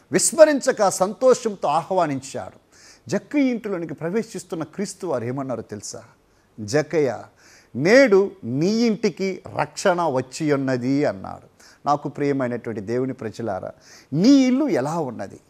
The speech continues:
నీ కుటుంబ పరిస్థితి ఎలా ఉన్నది? నీ ఇంటి వాతావరణం ఎలా ఉన్నది? సమస్యలతో ఉన్నదా? కన్నీటితో ఉన్నదా? కరువుతో ఉన్నదా? నాశనముతో ఉన్నదా? అయితే ఒకే ఒక కార్యాన్ని మీకు తెలియచేస్తున్నాను. ఏ పరిస్థితిలో ఉన్నా నీ పరిస్థితిని మార్చగలవాడు యేసు.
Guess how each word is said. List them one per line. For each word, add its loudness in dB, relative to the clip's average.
నీ 4
కుటుంబ 0
పరిస్థితి 0
ఎలా 2
ఉన్నది? -6
నీ 4
ఇంటి 4
వాతావరణం 6
ఎలా 4
ఉన్నది? -2
సమస్యలతో 0
ఉన్నదా? -4
కన్నీటితో 4
ఉన్నదా? -2
కరువుతో 10
ఉన్నదా? 2
నాశనముతో 6
ఉన్నదా? 2
అయితే 0
ఒకే 0
ఒక -2
కార్యాన్ని 0
మీకు -8
తెలియచేస్తున్నాను. -6
ఏ 4
పరిస్థితిలో 0
ఉన్నా 2
నీ 2
పరిస్థితిని -2
మార్చగలవాడు 0
యేసు. 0